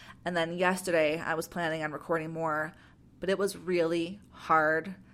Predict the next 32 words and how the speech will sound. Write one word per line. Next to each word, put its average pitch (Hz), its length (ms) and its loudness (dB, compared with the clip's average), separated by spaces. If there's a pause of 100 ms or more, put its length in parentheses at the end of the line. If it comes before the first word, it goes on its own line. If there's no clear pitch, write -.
(100)
for - 160 -8
me 165 180 -6
to, 185 100 -2
like, 165 160 0
muster 165 720 0
it 160 120 2
up 160 380 -2 (480)
to 190 120 -6
sit 185 280 0
down 165 560 0
and 165 300 -8
speak - 380 -6
about 147 300 -2
this 131 240 -2
and 156 200 -12
relive 160 640 0 (320)
these 156 160 -4
experiences 151 680 -6
and 147 100 -8
these 143 160 -14
memories, 143 520 -10
this - 160 -10
trauma. 147 680 -4 (520)
And 175 180 -6
so 170 180 6
I 165 120 6
know 180 180 2
for 185 180 -2
me 180 240 -2
it's 165 120 -4
a 160 60 2
lot. 147 340 4